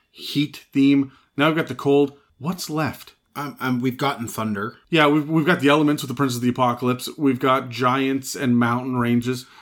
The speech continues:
Speaker 2: Honestly, it's Far Realms.
Speaker 1: Yeah.
Speaker 2: It's planar stuff is still left. The Underworld.
Speaker 1: By Underworld, do you mean Underdark?
Speaker 2: Uh, no, I mean, like, I want to go to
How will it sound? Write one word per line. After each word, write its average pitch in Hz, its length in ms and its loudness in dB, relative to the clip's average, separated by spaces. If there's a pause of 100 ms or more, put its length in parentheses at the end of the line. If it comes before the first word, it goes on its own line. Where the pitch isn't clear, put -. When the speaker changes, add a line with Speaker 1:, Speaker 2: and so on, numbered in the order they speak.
(120)
Speaker 2:
Honestly, 175 440 2
it's 151 200 -4
Far 143 320 0
Realms. 143 600 0
Speaker 1:
Yeah. 127 240 0
Speaker 2:
It's 131 220 -2
planar 135 560 -2
stuff 175 460 -2
is 147 160 -8
still 156 220 -2
left. 160 360 -2
The 139 360 0
Underworld. 147 880 0
Speaker 1:
By 143 160 2
Underworld, 160 400 4
do 147 80 2
you 143 100 4
mean 139 40 -4
Underdark? 147 480 0 (120)
Speaker 2:
Uh, 151 360 4
no, 165 320 4
I 139 100 2
mean, 151 260 2
like, 135 460 0 (140)
I 151 160 6
want 165 320 4
to 180 120 0
go 139 360 4
to 131 760 0